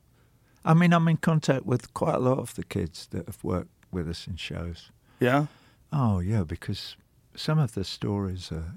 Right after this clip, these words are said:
Speaker 1: you know, particularly in South America, where they're a bit, bit needier than, in Europe, they were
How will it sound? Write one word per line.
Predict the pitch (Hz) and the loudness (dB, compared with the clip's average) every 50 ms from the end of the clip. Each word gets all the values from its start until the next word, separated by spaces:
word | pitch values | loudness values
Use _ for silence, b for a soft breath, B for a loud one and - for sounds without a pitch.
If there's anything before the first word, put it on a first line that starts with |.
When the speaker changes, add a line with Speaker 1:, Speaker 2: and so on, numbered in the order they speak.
| 156 | -6
Speaker 1:
you | 113 101 | -4 -2
know, | 98 87 80 80 80 - - b b b b b b b b b b b b b | -2 -2 -2 -4 -8 -10 -14 b b b b b b b b b b b b b
particularly | - 131 - - 165 - - 170 151 131 | -2 0 0 0 -2 -2 0 0 2 2
in | 120 120 | 2 0
South | - - 123 107 98 - | -2 -2 -2 -2 -2 -2
America, | 110 107 101 98 95 98 - - 82 | -2 0 0 0 0 -2 -4 -8 -8
where | 73 82 90 90 - - - _ - | -8 -6 -8 -8 -8 -10 -14 _ -16
they're | 101 104 101 98 | -8 -6 -6 -6
a | 95 | -4
bit, | 85 - - - _ _ - _ _ _ - | -4 -6 -8 -8 _ _ -20 _ _ _ 0
bit | 143 - - | 2 2 2
needier | - 131 127 123 117 101 104 92 85 82 | 4 6 6 6 6 4 2 2 0 0
than, | - 87 90 82 - | -4 -4 -4 -4 -2
in | 185 131 120 127 | 0 2 4 4
Europe, | 135 143 147 143 131 - - - | 6 4 4 4 2 0 -2 -4
they | 110 104 | -4 -4
were | 104 104 107 | -4 -4 -6